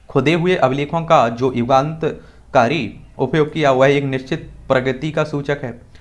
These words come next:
साथ ही पूर्ववर्ती राजाओं द्वारा किए गए भूमिदान तथा धर्म, धर्म दाय के बारे में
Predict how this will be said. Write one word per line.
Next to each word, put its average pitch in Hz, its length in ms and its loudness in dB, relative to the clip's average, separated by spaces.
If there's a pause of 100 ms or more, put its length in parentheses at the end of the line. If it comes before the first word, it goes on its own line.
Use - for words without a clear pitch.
(160)
साथ 139 260 4
ही 190 60 -4
पूर्ववर्ती 165 460 -2
राजाओं 156 360 2
द्वारा 156 220 2
किए 151 220 -2
गए 160 120 0
भूमिदान 131 580 -2 (520)
तथा 175 600 0
धर्म, 151 420 0 (1120)
धर्म 147 600 0 (240)
दाय 127 300 4
के 160 120 -4
बारे 120 260 2
में 151 280 -6